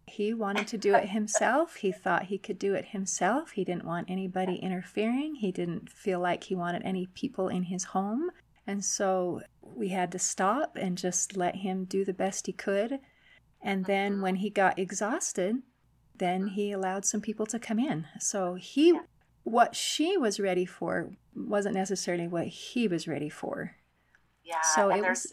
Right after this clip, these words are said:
Speaker 2: there's
Speaker 1: took a
Speaker 2: a lot
Speaker 1: while.
Speaker 2: of, and there's a lot of beauty in that story with your father-in-law, right? Like, that's, that's his chapter, and it's his chapter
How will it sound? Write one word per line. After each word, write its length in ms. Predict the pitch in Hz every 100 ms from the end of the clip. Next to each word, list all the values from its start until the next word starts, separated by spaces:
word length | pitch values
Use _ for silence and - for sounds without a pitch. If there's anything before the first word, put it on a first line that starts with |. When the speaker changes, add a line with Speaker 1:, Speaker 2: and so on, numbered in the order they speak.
| 226
Speaker 2:
there's 60 | -
Speaker 1:
took 120 | 302
a 40 |
Speaker 2:
a 20 | 339
lot 100 | 143
Speaker 1:
while. 120 | 196
Speaker 2:
of, 40 | - - _ _ _ _ _ -
and 100 | 226
there's 180 | 240 240
a 60 | 226
lot 220 | 208 214
of 60 | 196
beauty 500 | 190 202 190 165 143
in 80 | 160
that 240 | 160 156 -
story 540 | - 220 - 151 143 -
with 160 | 156
your 120 | 160 151
father-in-law, 720 | 143 143 147 143 143 135 123
right? 340 | 143 135 240 - -
Like, 300 | 185 175 _ _ _ _
that's, 420 | - 196 196 - - -
that's 340 | 196 202 -
his 400 | - 208 196 - -
chapter, 540 | - 196 196 160 135
and 120 | 143
it's 220 | - - -
his 220 | 185 -
chapter 400 | - 175 -